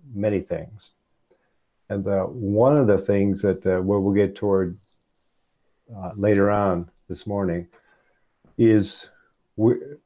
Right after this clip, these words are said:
we're trying to, uh, help Christians today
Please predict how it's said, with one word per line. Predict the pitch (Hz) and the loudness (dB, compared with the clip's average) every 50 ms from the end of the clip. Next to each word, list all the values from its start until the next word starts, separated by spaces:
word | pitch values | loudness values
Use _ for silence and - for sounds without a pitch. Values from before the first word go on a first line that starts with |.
| _ _ _ _ _ _ | _ _ _ _ _ _
we're | - 117 135 151 | 2 4 4 4
trying | 147 - 143 127 113 107 101 95 | 2 2 0 2 2 2 0 -2
to, | - - 104 101 95 95 92 90 90 | 0 0 2 2 2 2 2 2 2
uh, | 90 90 90 | 0 0 -2
help | 78 82 104 101 98 98 - - - _ _ _ _ _ _ _ _ _ _ _ _ _ _ _ _ _ _ _ | -2 0 2 2 2 0 -4 -16 -20 _ _ _ _ _ _ _ _ _ _ _ _ _ _ _ _ _ _ _
Christians | - - 123 120 - - - - 95 90 90 90 85 - - | -6 -2 -2 -2 -2 -4 -6 -6 -4 -4 -4 -6 -10 -12 -14
today | - - 92 95 104 104 101 95 90 87 87 | -10 -8 -4 -2 0 0 2 2 0 0 -4